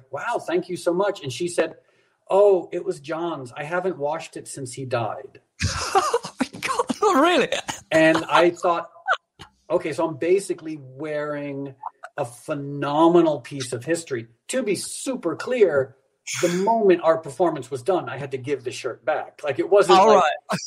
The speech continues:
Speaker 1: it wasn't, "Here, take this piece of history for yourself."
Speaker 2: Forever.
Speaker 1: It was, "You can wear this for the next fifteen minutes."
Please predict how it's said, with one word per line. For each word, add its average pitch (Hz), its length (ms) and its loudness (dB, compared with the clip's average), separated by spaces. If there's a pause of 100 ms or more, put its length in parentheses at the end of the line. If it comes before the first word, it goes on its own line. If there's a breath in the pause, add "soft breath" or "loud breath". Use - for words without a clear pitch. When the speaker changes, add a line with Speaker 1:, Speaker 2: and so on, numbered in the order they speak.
(120)
Speaker 1:
it 190 100 4
wasn't, 175 320 2
"Here, 180 240 2 (100)
take 185 240 -4
this - 340 -14 (300)
piece 165 240 -10
of 135 100 -6
history 151 500 -8
for 135 260 0
yourself." 151 540 4
Speaker 2:
Forever. 127 180 2
Speaker 1:
It 135 100 -4
was, 139 520 4 (520)
"You 135 300 -4
can 156 220 -4
wear 165 260 4
this 143 340 -4 (100)
for 160 140 -4
the 139 100 -2
next 139 260 -10
fifteen 151 560 -8
minutes." 127 640 -6